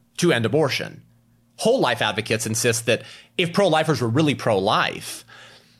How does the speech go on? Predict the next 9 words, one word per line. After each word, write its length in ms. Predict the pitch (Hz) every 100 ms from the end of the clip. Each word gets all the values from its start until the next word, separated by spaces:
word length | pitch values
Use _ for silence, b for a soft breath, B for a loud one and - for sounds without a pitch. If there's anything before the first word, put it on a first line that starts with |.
| B -
they 260 | 127 160
would 240 | 202 175 151
support 840 | - 131 - - 254 285 107 95 - _ _ _ _ _ -
a 80 | 135
bunch 440 | 117 160 165 -
of 460 | 151 135 104 101 - _ -
leftist 680 | 117 127 156 170 160 143 -
justice 460 | 151 143 127 117
items, 560 | 87 78 57 - -